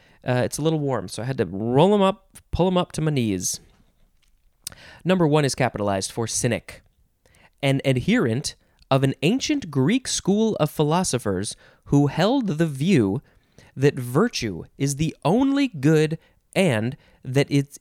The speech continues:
its essence lies in self-control and independence. All right, the cynics. I only took one philosophy class, so I can't give you a whole lot more information about this. But, you know,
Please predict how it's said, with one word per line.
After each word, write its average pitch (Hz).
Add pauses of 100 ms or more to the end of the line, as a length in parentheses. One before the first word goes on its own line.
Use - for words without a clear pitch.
its -
essence 147
lies 165
in 120
self-control 165
and 113
independence. 139 (1040)
All 160
right, - (280)
the 127
cynics. - (420)
I 135
only 269
took -
one 170
philosophy 127
class, 95
so 110
I -
can't 233 (180)
give 160
you 151
a 131
whole 160
lot 151
more 143
information 127
about 113
this. - (360)
But, 202
you 214
know, 135